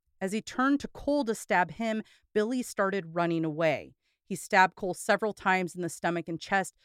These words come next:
before running after Billy. He caught him by the arm and stabbed him in the shoulder, side, and stomach. Once he believed both boys were dead, he left the area and got into his car, where he watched Danny run down the hill after discovering Billy's body.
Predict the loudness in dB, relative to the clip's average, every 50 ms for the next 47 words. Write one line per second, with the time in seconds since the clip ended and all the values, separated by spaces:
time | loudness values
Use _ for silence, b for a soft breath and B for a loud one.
0 | _ _ -10 -10 -8 _ 0 0 0 0 0 0 2 2 2 2 0 -2 -2 -2
1 | -2 -4 -4 -4 -6 -10 -6 -4 -2 -2 -2 -4 -6 -8 -12 -16 -18 _ _ _
2 | _ _ _ _ _ _ -10 -10 -10 -2 2 4 4 6 4 4 4 2 2 2
3 | 0 0 0 2 2 2 0 -2 -2 -6 -6 -6 -4 2 4 4 4 4 2 0
4 | -2 -2 -2 -2 -4 -4 -4 -2 -2 -2 -2 -2 -2 -2 -4 -4 -6 b b b
5 | -14 -4 0 2 2 4 2 2 -2 -4 -6 -8 -8 -8 -6 -4 -2 -2 -2 -2
6 | -4 -8 -14 _ _ _ _ _ _ _ _ _ _ _ _ _ _ _ _ _
7 | _ _ _ _ 0 2 4 4 2 2 -2 -4 -2 -2 -2 -2 -2 -2 -2 -4
8 | -4 -2 0 0 0 0 _ -2 0 0 0 0 -2 -4 -6 -4 0 2 2 2
9 | 2 0 -2 -6 -2 0 0 0 0 0 -6 -6 -2 -2 -2 0 0 0 0 -2
10 | -2 -2 -4 -2 0 0 0 0 0 -2 -4 -4 -4 -4 -6 -8 -8 -4 0 2
11 | 4 4 4 2 0 -2 -6 b b b b b b 0 0 0 2 4 6 6
12 | 6 6 4 0 -4 -4 -2 -2 0 0 0 0 -2 -2 -2 -2 -2 0 0 0
13 | 2 2 2 2 0 0 0 0 0 0 0 -2 -4 -6 -6 -6 -6 -8 -6 -6
14 | -8 -8 -4 -2 -2 0 0 0 0 0 -2 -2 -2 -4 -4 -6 -6 -4 -4 -2
15 | -2 -2 -4 -6 -10 -14 -18